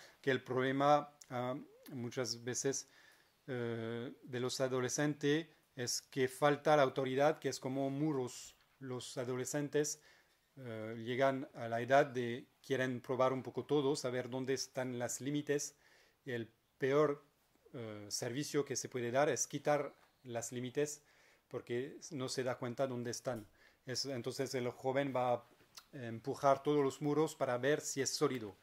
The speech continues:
Si ve que es sólido, estará más tranquilo, entonces va después de un tiempo volver a, al camino recto. Y,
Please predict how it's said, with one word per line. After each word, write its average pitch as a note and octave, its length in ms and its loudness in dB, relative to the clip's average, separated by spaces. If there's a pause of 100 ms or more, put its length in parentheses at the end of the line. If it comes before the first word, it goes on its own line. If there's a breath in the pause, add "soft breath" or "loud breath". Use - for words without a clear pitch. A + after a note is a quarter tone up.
(140 soft breath)
Si B2 240 -8
ve D3 160 6
que C#3+ 120 -2
es A2+ 60 -4
sólido, C#3 540 -2 (380 loud breath)
estará A#2+ 340 -2
más B2 220 -2
tranquilo, C3 640 0
entonces A#2+ 520 -8
va A2+ 380 -2 (400 loud breath)
después A#2 380 -6
de A#2 80 -6
un A2 60 -8
tiempo A#2+ 520 -2 (120)
volver B2 380 -2
a, A2 280 -4 (340 loud breath)
al A#2+ 140 -8
camino B2 360 -2
recto. C3 480 2 (920)
Y, B2+ 420 0